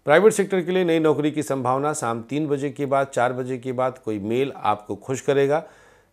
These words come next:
सरकारी क्षेत्र वालों के लिए आज उठापटक बना रहेगा, बहुत अच्छी स्थिति नहीं है। दाम्पत्य जीवन अच्छा रहेगा, पत्नी के साथ कहीं घूमने टहलने का कार्यक्रम बनेगा।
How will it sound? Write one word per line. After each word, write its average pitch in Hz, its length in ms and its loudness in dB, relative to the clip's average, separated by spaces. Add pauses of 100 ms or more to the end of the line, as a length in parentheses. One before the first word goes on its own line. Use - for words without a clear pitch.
सरकारी 135 520 4
क्षेत्र 185 280 0
वालों 175 280 6
के 160 140 -2
लिए 165 160 2
आज 151 180 4
उठापटक 139 420 0
बना 131 260 0
रहेगा, 123 340 0
बहुत 113 260 -4
अच्छी 110 240 -8
स्थिति 104 300 -10
नहीं 95 200 -6
है। 95 80 -4
दाम्पत्य 95 440 -8
जीवन 110 300 -6
अच्छा 117 240 -2
रहेगा, 131 300 0
पत्नी 110 360 -8
के 98 120 -8
साथ 101 260 -2
कहीं 98 260 -10
घूमने 120 280 -4
टहलने 147 280 0
का 139 140 2
कार्यक्रम 127 380 -2
बनेगा। 131 380 0